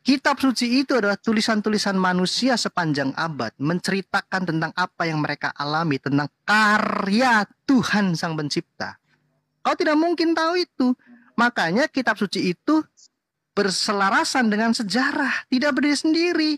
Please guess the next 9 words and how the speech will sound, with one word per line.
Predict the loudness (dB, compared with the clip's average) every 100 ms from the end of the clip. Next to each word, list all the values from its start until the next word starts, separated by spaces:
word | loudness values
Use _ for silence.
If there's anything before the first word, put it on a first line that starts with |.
| -8 _ _ _
Sejarah | -4 0 2 2 2
mengatakan | 2 0 0 -4 -4 -2 -2 -4 _ _ _ _ -2
Yesus | 0 2 -2 -2
Kristus | -2 -2 -4 -2
lahir | -4 -2 -2 0
di | 0
Bethlehem. | 0 -2 -2 0 2 0 -2 _
Kau | -2 2 2 2
nyatakan | 0 0 -4 -4 -2 -2